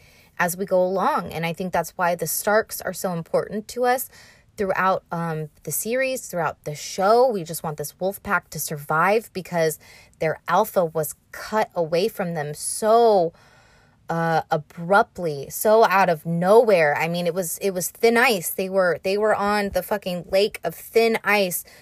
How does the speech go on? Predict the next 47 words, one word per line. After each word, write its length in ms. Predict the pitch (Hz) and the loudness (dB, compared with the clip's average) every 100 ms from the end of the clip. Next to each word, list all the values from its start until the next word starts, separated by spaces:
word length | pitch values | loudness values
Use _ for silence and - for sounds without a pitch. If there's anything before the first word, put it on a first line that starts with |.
| _ | _
creaking 460 | - 254 233 220 190 | -6 -4 -4 -4 -6
and 140 | 180 | -8
cracking 560 | - 208 190 208 202 175 | -8 -4 -4 -4 -6 -4
their 140 | 165 | -4
way 300 | 170 196 202 | 0 2 2
to 160 | 180 - | 0 -10
just, 260 | 170 175 - | -10 -10 -8
hopefully, 420 | - 214 233 233 | -2 -2 2 0
maybe 220 | 214 220 | 0 -2
we 140 | 208 208 | -4 -6
can 140 | 202 | -2
get 160 | 202 190 | -2 0
Ned 180 | 190 | -2
out 180 | 165 185 | 2 2
of 80 | 180 | 2
the 80 | 185 | -2
cells. 340 | - 160 147 | 0 0 -2
Hopefully, 400 | - 226 254 262 | 0 0 2 -2
we 100 | 240 | -2
can 140 | 226 220 | -2 -4
get 140 | 202 | -2
the 60 | 208 | -2
girls 300 | 202 190 - | 0 0 0
back. 220 | - - | -6 -2
Hopefully, 440 | 233 247 254 240 - - _ - | -2 0 0 -2 -4 -20 _ -2
Kat 260 | 277 226 | 2 2
can 160 | - 233 | 2 -2
figure 260 | 233 196 214 | -2 -2 2
out 300 | 208 170 - | 2 2 -4
the 60 | |
shit 240 | 180 226 - | -4 -4 -4
with 120 | 202 | -8
Tyrion. 540 | - 220 202 170 165 - - - _ | -4 -4 -2 -4 -8 -12 -20 -20 _
Um, 360 | 185 190 180 175 - | -4 -2 -2 -4 0
but 220 | 180 160 - | 0 0 -10
it 160 | - 202 | -8 -8
just, 440 | - 208 196 - - _ _ _ _ | -2 -2 -2 -10 -16 _ _ _ _
once 260 | 240 247 247 | -4 -2 -2
you 100 | 226 | -6
reread 440 | 208 202 180 175 | -6 -6 -4 0
it 160 | 170 139 | 0 0
and 100 | 143 | -6
you 60 | |
rewatch 560 | 147 180 185 190 - - | -10 -6 -4 -4 -6 -2
it, 140 | 165 - | -4 -4
it's 200 | 185 - | -10 -8
just 160 | 175 | -10